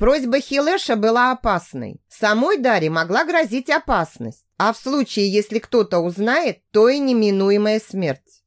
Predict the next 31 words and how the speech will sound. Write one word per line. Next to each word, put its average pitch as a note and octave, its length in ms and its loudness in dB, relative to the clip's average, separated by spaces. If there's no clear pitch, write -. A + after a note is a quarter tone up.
Она G#3+ 260 2
предавала C4+ 680 2
Архонта E3+ 680 -6
и F3+ 60 0
помогала G#3 640 2
его A3+ 300 0
врагу. G3 520 -4
Лишь A3 380 -2
этого G3 400 0
было F3 280 0
достаточно F3+ 760 -2
для G3+ 220 -2
казни. D3 500 -6
А G#3 160 2
уж A#3 220 0
если A3 400 0
новая G#3+ 400 4
правительница A#3 960 0
Синской G3+ 500 0
гавани F#3 480 0
узнает, G3+ 680 -2
что - 240 -2
её A3 280 2
соперница F#3 760 -2
жива, F3 480 -2
и A#3 140 2
муж A#3 240 2
каждую F3 480 0
седмицу G#3 640 -2
Меутиянку F#3 880 0
навещает, A#3+ 800 -2